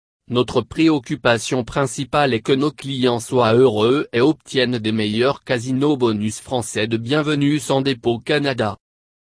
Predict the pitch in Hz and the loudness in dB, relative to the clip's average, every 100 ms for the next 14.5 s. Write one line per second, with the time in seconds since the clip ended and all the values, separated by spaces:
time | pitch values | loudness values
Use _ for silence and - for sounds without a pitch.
0 | - 120 123 107 - 110 104 120 123 117 | -6 -2 0 -2 -2 0 0 -2 0 0
1 | 104 104 147 143 - 151 131 123 113 101 | 0 -4 -4 -4 -2 -2 0 0 0 0
2 | 110 117 123 - 120 - 95 - _ _ | 0 0 0 -2 -6 -8 -10 -14 _ _
3 | _ 139 156 165 156 - 104 120 143 _ | _ 0 4 4 2 2 0 0 -4 _
4 | - 123 117 139 139 - 104 104 - 147 | -4 -2 2 0 0 -4 -4 -4 -4 -6
5 | - 120 107 101 - 135 120 123 113 110 | -4 -4 -4 -4 -6 -6 -4 -4 -2 -2
6 | 110 104 127 113 104 107 - 95 - 127 | -2 0 0 0 -2 -6 -8 -8 -4 -4
7 | 117 131 123 127 - 156 139 - 131 127 | 0 0 0 -2 -2 0 0 0 0 0
8 | 123 - 147 117 147 156 147 120 156 143 | -2 0 -2 2 0 0 -2 -4 -4 2
9 | 135 110 - 139 123 135 - 151 170 117 | 2 0 -2 -2 -2 -2 0 0 0 -2
10 | 104 104 104 87 82 143 - _ 127 156 | -2 0 -2 -4 -8 -10 -16 _ -6 -2
11 | 147 117 110 - 180 139 120 120 156 - | 0 0 0 2 2 2 2 2 2 0
12 | 156 - 107 98 113 139 123 117 110 143 | -2 -2 -4 -4 0 0 2 -2 -2 -6
13 | 131 - 131 - 127 - 139 117 123 113 | -8 -6 -6 -2 -4 -2 -4 2 2 2
14 | 120 139 123 98 | 2 2 0 -4